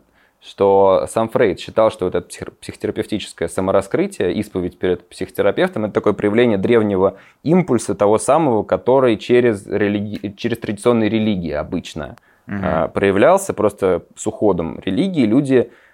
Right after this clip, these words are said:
Speaker 1: э, тем же самым занимаются у терапевта. И как бы это такая современная престижная религия, да, это этично, это прогрессивно, это так интеллектуально, это, значит,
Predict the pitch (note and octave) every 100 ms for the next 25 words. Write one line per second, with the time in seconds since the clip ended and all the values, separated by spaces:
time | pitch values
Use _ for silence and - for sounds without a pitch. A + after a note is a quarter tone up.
0 | _ - G2 F#2 F2+ E2+ D#2+ _ - A#2
1 | G#2+ B2+ C3+ G2 F#2+ A2 A#2 - - G#2
2 | G2+ G#2 F#2+ E2 - F#2+ _ _ _ -
3 | _ - G#2+ A2 G#2 F#2+ G#2+ G#2 G2 -
4 | A2+ D3 - F2+ - A2 A#2 G#2+ G#2 G2+
5 | A2 B2+ A#2 G2+ A#2+ - - - A#2 A2+
6 | A2+ A#2 A2 F#2+ G#2+ F#2+ D#2 C#2+ C2 C#2
7 | B2+ C#3 - - B2 - G#2+ G2+ - G2+
8 | F#2 F2+ - G#2+ G#2+ - G2 F#2+ - G#2
9 | G#2+ A2+ - - A2 F#2+ F#2+ F2 E2+ C#2
10 | G#2 G2+ G#2 F#2+ F2+ G2+ G2+ A2+ A2 -
11 | A2 G2 F#2 F2+ F2 E2+ E2 F2+ F#2+ F#2+
12 | G#2 G#2